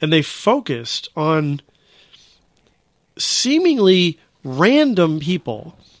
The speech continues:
in the crew. The guy who is in charge of Snow.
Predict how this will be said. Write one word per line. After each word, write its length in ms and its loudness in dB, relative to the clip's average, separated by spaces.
in 280 0
the 80 0
crew. 480 0
The 120 2
guy 640 2
who 200 2
is 180 4
in 160 -2
charge 560 0
of 460 0
Snow. 760 -4